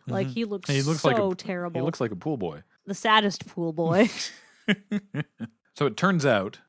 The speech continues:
Speaker 2: 'cause Rick ma-, does manage to get this information out of him, that Algie used to be Victor's dog,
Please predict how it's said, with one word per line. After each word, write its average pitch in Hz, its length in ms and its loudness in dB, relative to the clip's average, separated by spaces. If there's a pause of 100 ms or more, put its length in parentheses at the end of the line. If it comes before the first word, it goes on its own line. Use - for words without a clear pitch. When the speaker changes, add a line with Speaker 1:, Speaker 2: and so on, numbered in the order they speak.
Speaker 2:
'cause 98 180 -8
Rick 107 300 -2
ma-, 123 120 -4
does 131 260 2
manage 113 280 -2
to 120 60 -6
get 113 120 -2
this 104 140 -8
information 104 420 -4
out 101 120 -4
of 90 60 -10
him, 87 180 -10 (540)
that 104 280 -2 (1080)
Algie 120 520 0 (320)
used 135 560 -2
to 165 80 0
be 131 540 -2 (160)
Victor's 120 480 -2
dog, 98 460 2